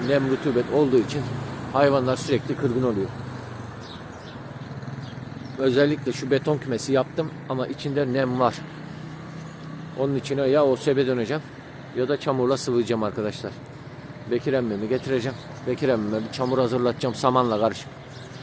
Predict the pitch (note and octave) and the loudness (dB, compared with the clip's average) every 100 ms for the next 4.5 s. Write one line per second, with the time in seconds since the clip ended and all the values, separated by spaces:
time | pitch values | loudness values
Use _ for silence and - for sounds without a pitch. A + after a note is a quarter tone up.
0 | - - C3 C3+ B2 A#2 A#2 D3 C3 B2+ | -6 0 2 2 4 4 4 0 2 2
1 | - - C#3 B2 G#2+ - C#3 A#2 B2 - | -2 0 2 4 2 2 4 4 2 4
2 | B2 A2 - G2+ - - - - - - | 4 4 0 -2 -2 -12 -12 -12 -12 -12
3 | - - - B2 - C3+ C3 A#2+ B2+ A#2 | -14 -14 -2 -2 4 6 8 8 8 6
4 | G#2 E2+ - F#2+ | 4 2 -4 -8